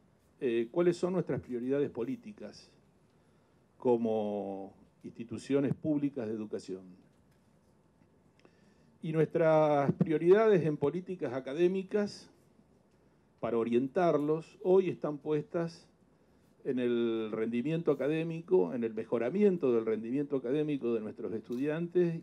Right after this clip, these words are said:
y en el mejoramiento de la relación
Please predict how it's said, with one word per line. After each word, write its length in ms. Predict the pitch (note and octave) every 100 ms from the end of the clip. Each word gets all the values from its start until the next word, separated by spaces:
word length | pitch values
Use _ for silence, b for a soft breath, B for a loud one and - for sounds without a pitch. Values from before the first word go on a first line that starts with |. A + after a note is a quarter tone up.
| -
y 420 | C3 C#3+ E3+ F3 -
en 300 | C3+ B2+ C#3
el 120 | A#2+
mejoramiento 760 | A2+ G#2+ B2 B2 C#3+ E3 E3 C#3
de 100 | A2
la 100 | G#2+
relación 680 | G#2 G#2+ F#2+ C#3 C#3+ D#3